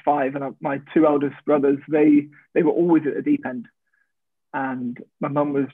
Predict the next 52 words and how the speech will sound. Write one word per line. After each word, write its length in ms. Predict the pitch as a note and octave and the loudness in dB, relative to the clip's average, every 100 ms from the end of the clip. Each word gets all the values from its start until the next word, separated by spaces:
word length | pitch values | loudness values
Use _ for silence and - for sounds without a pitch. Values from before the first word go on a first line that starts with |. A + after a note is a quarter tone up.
| - | -4
trying 160 | D3 | -2
to 80 | C3+ | -2
get 180 | C#3 C3 | -2 -2
me 260 | D3 C3+ C3+ C3+ | -2 -2 -2 -4
to, 260 | C3+ C3 - | -6 -6 -6
to 80 | C#3 | -2
learn 180 | C#3 C3+ | -2 -2
to 100 | C3 | -4
swim, 160 | D3 C#3 | -4 -4
and 100 | C#3 | -4
she 100 | B2+ | -6
was 80 | B2+ | -6
trying 260 | D3 B2 | -4 -4
to 40 | B2 | -2
teach 220 | C#3 - - | -2 -2 -6
me 100 | C3+ | -8
and 100 | B2+ | -8
everything. 320 | B2+ B2+ C3 | -10 -10 -6
I 120 | C3 | -6
just, 160 | B2 B2+ _ - | -8 -12 _ -4
I 40 | |
was 120 | C#3+ C3+ | -4 -2
having 280 | D3 C#3 | -2 -2
none 100 | C#3+ | -4
of 100 | C3+ | -2
it 140 | C#3 - | -2 -4
'cause 80 | - | -2
I 40 | |
wanted 220 | C#3 - | -4 -4
to 40 | - | -2
go 100 | C#3+ | -2
down 140 | C#3 | -2
the 80 | C3+ | -4
deep 240 | C#3+ C#3+ | 0 0
end 160 | C3+ C3+ | 0 -6
with 80 | B2+ | -8
my 60 | |
brothers. 340 | C3 D3 C3+ C3+ - _ - - - _ | -6 -2 -2 -4 -10 _ -20 -20 -20 _
So 80 | C3+ | -2
that 200 | C#3+ C3 | -2 -2
kind 280 | D3 C#3+ C3+ | -6 -4 -6
of 120 | B2+ - - _ _ | -8 -12 -20 _ _
pushed 240 | - D3+ - | -2 -2 0
them 240 | D3+ C#3 C#3 | -2 -2 -6
towards 400 | C#3+ C#3+ C#3 C#3+ | 0 2 2 0
me 360 | D3 C3+ C3 - _ _ _ _ _ | -2 0 0 -4 _ _ _ _ _
being 160 | D3+ C3+ | 0 0
in 80 | C3 | -4
a 60 | |
club 260 | - C#3+ C#3 | -4 -2 -2
and 80 | C3+ | -6
everything. 420 | C3+ B2+ - | -8 -10 -12